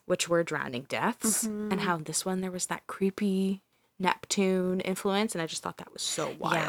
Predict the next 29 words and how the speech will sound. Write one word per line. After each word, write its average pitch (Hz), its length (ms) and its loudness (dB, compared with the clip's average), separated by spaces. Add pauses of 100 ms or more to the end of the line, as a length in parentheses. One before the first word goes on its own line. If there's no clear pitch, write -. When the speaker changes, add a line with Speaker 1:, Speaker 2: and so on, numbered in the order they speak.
(140)
Speaker 2:
Yeah. - 80 -18
Speaker 1:
because - 180 -6
there's 185 180 0
so 147 120 -2
many 156 160 -4
drowning 262 360 8
deaths - 340 -2
in 143 100 -4
this - 220 -4
one. - 260 -2
Speaker 2:
Yeah, 233 580 6 (200)
and, 208 200 2
like, 202 200 4
that 190 200 2 (280)
there's 214 200 8
a 196 60 4
theme 180 420 2
with 202 160 0
Neptune, 202 680 4 (540)
you 170 120 0
know, 156 360 -2 (460)
in 185 180 8
the 180 60 6
more 180 340 6
negative 175 400 2
side 190 300 8
of 190 100 2
situations 202 800 6
where 160 420 4